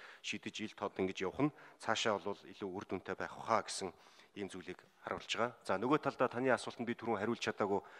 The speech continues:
тээвэр логистиктэй холбоотой маш олон хүндрэлтэй асуудлууд бол өнгөрсөн жилүүдэд бол үүссэн энэ ковидын үед. За, харьцангуй нэг талаасаа шат дараатаагаар ийм хүндрэлтэй нөхцөл байдал үүсэж байгаа нь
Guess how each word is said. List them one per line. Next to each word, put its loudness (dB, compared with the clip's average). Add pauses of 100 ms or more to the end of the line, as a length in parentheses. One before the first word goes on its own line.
(240)
тээвэр 8
логистиктэй 2
холбоотой 2
маш 4
олон 4 (640)
хүндрэлтэй 6
асуудлууд 2
бол -2
өнгөрсөн -2
жилүүдэд -4 (100)
бол -4 (160)
үүссэн 2
энэ -6
ковидын 0
үед. 0 (460)
За, 0
харьцангуй 4
нэг 4
талаасаа 2 (180)
шат -4 (160)
дараатаагаар 8
ийм 2
хүндрэлтэй 2
нөхцөл -2
байдал -4
үүсэж -6
байгаа 4
нь -14